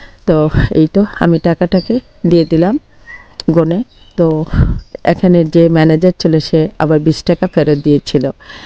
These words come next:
তো যাই হোক, আমরা প্রথমবার আসছি এই জন্য জানি না। তো যাই হোক, এখানে এই যে হোটেলটা, পরিবেশটা খুব, মানে, গ্রামের মধ্যে হলেও খুবই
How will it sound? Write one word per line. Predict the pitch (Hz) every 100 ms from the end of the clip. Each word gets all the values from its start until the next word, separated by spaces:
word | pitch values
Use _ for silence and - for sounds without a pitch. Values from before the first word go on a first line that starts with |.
| - - -
তো | 185 165 160
যাই | 175 170
হোক, | 196 -
আমরা | 165 160
প্রথমবার | - 151 160 151 147
আসছি | 147 - - - -
এই | 147 147
জন্য | 151 147 160 - - - -
জানি | 165 156 170
না। | 165 269 - - - -
তো | 165
যাই | 165 165
হোক, | 180 170
এখানে | 160 170 165 156
এই | 151 151
যে | 175
হোটেলটা, | 190 160 160 151 165 220 - - _ - -
পরিবেশটা | 185 190 202 - 208
খুব, | 208 190 175 _ _ _ _ - 170
মানে, | 160 160
গ্রামের | 160 165 165 175 - 233 151 185
মধ্যে | 185 170 151 180
হলেও | 175 156 160 190
খুবই | - 175